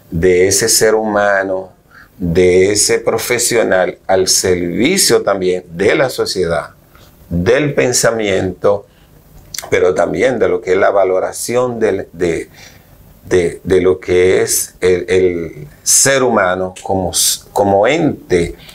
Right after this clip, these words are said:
principal de lo que es cualquier estructura social. Y esto, hasta el momento,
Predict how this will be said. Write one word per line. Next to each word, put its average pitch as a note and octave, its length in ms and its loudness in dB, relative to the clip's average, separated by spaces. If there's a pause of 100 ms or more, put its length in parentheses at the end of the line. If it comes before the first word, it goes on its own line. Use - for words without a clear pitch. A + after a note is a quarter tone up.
(180)
principal B2+ 720 0
de F#2+ 140 2
lo F2+ 140 -2
que F#2+ 160 -2
es G2 80 -4
cualquier F#2 420 -2
estructura F#2 600 -4
social. - 720 -2
Y G2 160 0
esto, A2+ 280 0 (300)
hasta E3 340 0
el C#3+ 80 2
momento, G2+ 600 -4